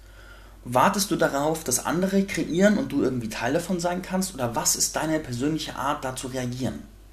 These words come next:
Und warum reagierst du so? Ist dir bewusst, warum du so reagierst?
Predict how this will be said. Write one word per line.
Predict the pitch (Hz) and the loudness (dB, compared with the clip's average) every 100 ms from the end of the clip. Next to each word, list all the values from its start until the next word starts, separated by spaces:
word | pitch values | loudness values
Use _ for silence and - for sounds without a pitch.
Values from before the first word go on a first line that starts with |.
| - - - - - - - - - - | -20 -20 -20 -20 -20 -20 -20 -20 -12 -4
Und | 123 | 0
warum | 120 220 | 6 8
reagierst | - 117 98 95 - - | 8 6 0 -4 -8 -12
du | |
so? | - - - - - - - - - - - - | -16 -16 -18 -18 -20 -20 -20 -20 -20 -20 -20 -4
Ist | - - | 0 2
dir | 131 | 2
bewusst, | 123 180 196 - | 4 4 4 2
warum | 107 110 | 0 -2
du | |
so | 104 98 | -4 -4
reagierst? | 98 92 92 - - - | -6 -6 -8 -12 -10 -12